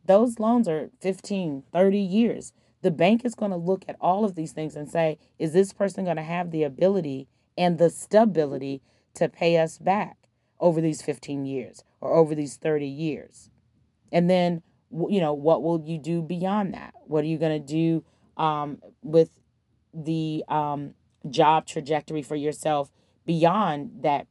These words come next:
purchase in time? Do you anticipate promotions? Okay, well, what if that promotion doesn't come?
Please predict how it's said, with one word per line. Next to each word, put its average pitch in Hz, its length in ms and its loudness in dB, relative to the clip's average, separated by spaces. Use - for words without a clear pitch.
purchase 151 460 -2
in 135 160 -6
time? 104 400 -12
Do 135 100 -10
you 151 220 0
anticipate 165 680 -2
promotions? 214 640 0
Okay, 170 260 0
well, 165 160 0
what 156 140 0
if 160 80 -2
that 165 160 -6
promotion 185 400 -4
doesn't 196 340 0
come? 226 360 0